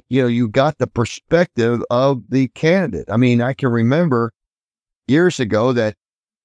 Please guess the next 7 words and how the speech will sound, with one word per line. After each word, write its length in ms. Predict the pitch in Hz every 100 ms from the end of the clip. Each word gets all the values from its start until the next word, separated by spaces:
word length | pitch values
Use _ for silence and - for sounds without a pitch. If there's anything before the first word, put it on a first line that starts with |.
| -
when 180 | 135 110
debates 460 | 101 107 139 135
started 440 | - - 120 123 117
between 440 | 117 - 139 127
candidates, 480 | - 156 165 113 -
debates 500 | 104 92 135 165 -
would, 200 | 123